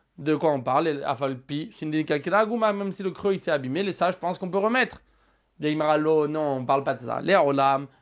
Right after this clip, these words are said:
Delon Kalkela. En réalité, on parle que le creux ne s'est pas abîmé. Vacha Bechoshishin Kamiflagé. Ici, le point de discussion, c'est ce qu'on craint. Est-ce qu'on permet de le faire, de prendre la marmite a priori ou pas ?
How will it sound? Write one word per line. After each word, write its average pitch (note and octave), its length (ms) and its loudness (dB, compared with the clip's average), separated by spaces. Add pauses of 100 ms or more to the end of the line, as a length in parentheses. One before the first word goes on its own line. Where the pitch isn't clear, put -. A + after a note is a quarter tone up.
(120)
Delon C#3 300 -2
Kalkela. C#3+ 560 0 (180)
En D3+ 80 -2
réalité, C#3 240 -2
on C3+ 100 -6
parle C#3 280 0
que - 80 -8
le C#3+ 80 -4
creux C#3+ 180 -6
ne C#3+ 60 -6
s'est C3+ 140 -12
pas C#3+ 120 2
abîmé. F3 420 0 (300)
Vacha B2 360 -2
Bechoshishin D#3+ 520 -4
Kamiflagé. G3+ 640 -2
Ici, F3 180 -8
le G3 60 -6
point F#3+ 140 -2
de F#3 40 -2
discussion, B3 460 2 (320)
c'est F3+ 200 -2
ce - 80 -4
qu'on F#3 180 0
craint. B3 540 2 (1120)
Est-ce D#3 160 0
qu'on G#3+ 220 4
permet A3+ 400 4
de A#3+ 80 0
le A3 100 0
faire, G#3 220 -2
de F#3 80 -2
prendre G3+ 520 0
la F#3 120 2
marmite G3 340 0
a F3+ 60 6
priori G3 380 2
ou A3 60 2
pas ? E3 380 2